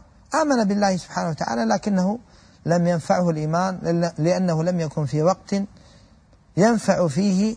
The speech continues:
الإيمان، وهو وقت الغرغرة. وهو، يعني، فرعون لما قال له موسى: "لقد علمت ما أنزل هؤلاء إلا رب السماوات والأرض بصائر، وإني لأظنك يا فرعون مثبورا"، فلم يقل فرعون: "لم أعلم"،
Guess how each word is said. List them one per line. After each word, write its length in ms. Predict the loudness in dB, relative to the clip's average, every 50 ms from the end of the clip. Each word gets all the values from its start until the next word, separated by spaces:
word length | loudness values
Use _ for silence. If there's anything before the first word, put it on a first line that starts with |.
| -8 -16 -20 -20 -20 -20 -20 -20 -8 -2 -2
الإيمان، 480 | -2 0 2 2 2 2 2 0 -2 -6 -10 -14 -18 -20 -16 -8 -2
وهو 180 | 0 2 4 4
وقت 260 | 2 2 0 -4 -4
الغرغرة. 760 | -4 -2 -2 -2 -2 0 0 0 0 0 0 -2 -2 -4 -8 -14 -20 -20 -20 -20 -20 -20 _ _ _ _ -2 2
وهو، 280 | 4 4 4 4 2 2 0 0 -4 -4
يعني، 640 | -4 -4 -4 -4 -6 -6 -6 -6 -6 -6 -6 -4
فرعون 380 | -2 0 0 2 2 2 2 2
لما 220 | 0 0 0 -2
قال 260 | 0 4 4 4 4
له 220 | 4 0 0 -2 -2
موسى: 420 | 0 0 0 0 0 0 -2 -2 -4 -10 -20 -20 -20 -10 -6 -4
"لقد 260 | 0 2 2 2 2
علمت 340 | 2 0 0 0 0 0 2
ما 260 | 2 2 2 2 0
أنزل 260 | 0 0 0 0 0
هؤلاء 540 | 0 0 0 -2 -2 -2 -2 -2 -2 -2 -6 -12 -20 -20 _ -20 _ _ _ -2 0
إلا 220 | 2 2 4 4
رب 200 | 2 2 0 -4
السماوات 640 | -4 -4 -2 -2 0 0 0 2 2 0 0 0 0
والأرض 360 | -2 0 0 0 -2 -2 0
بصائر، 460 | -2 0 2 4 2 2 2 -2 -12 -12 -14 -20 -20 -20 -20 -20 -20 -20 -12 -4 -2
وإني 400 | 0 2 2 2 2 2 2 4
لأظنك 600 | 2 2 0 -2 -2 -4 -6 -4 -4 -4 -2 -2
يا 200 | -2 0 0 -2
فرعون 460 | -2 -2 -4 -2 0 0 2 2 2
مثبورا"، 480 | 2 0 0 -2 -2 0 0 0 0 -2
فلم 340 | -4 -2 -2 0 2 2 2
يقل 280 | 2 2 0 -2 -2
فرعون: 380 | -2 -2 -2 0 0 2 2 2
"لم 160 | 0 0 0
أعلم"، 380 | 0 0 0 0 0 -2 -4